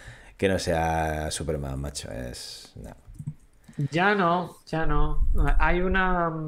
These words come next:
Speaker 2: hay una esta muy graciosa con el nota este de Superman, porque por lo visto, pues, su, su,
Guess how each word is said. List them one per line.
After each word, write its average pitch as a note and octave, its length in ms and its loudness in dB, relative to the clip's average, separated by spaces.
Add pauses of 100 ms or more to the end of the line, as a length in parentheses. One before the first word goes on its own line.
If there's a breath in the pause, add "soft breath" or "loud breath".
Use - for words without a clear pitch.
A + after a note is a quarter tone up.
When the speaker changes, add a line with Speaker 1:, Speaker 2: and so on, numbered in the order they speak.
(1500 loud breath)
Speaker 2:
hay C#3 100 -2
una E3 160 2
esta E3+ 180 -2
muy E3 200 0
graciosa D#3+ 580 0
con D3 160 0
el C#3+ 280 0
nota D3+ 320 2
este D#3 240 -2
de D3+ 180 4
Superman, C#3+ 640 0
porque C3+ 280 0
por B2+ 160 0
lo B2+ 80 0
visto, D3+ 440 2
pues, C#3 240 2
su, C3+ 480 0
su, B2 960 0